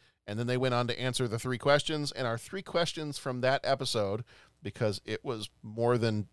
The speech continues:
a couple of days ago, so I had to go back and look 'em up again. Our three questions for that episode were,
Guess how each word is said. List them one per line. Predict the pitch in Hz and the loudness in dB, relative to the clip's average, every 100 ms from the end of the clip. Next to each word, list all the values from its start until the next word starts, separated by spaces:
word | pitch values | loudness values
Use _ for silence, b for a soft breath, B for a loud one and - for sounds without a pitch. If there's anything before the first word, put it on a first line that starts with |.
| _ - | _ -8
a | |
couple | - 113 117 | 0 2 4
of | 95 | 2
days | 104 110 | 2 0
ago, | 101 87 92 | 0 -2 -2
so | 90 95 | 0 0
I | |
had | 95 | 0
to | 98 | -2
go | 95 | 0
back | 98 107 | 0 -2
and | |
look | 98 110 | -4 -4
'em | 98 | -6
up | 104 | -6
again. | 87 101 | -8 -2
Our | 120 147 | 2 2
three | - 190 | 0 0
questions | 180 175 175 151 | 4 4 2 0
for | 147 | 4
that | 147 | 6
episode | 147 139 139 120 | 6 4 0 2
were, | 135 135 131 131 | 2 4 4 2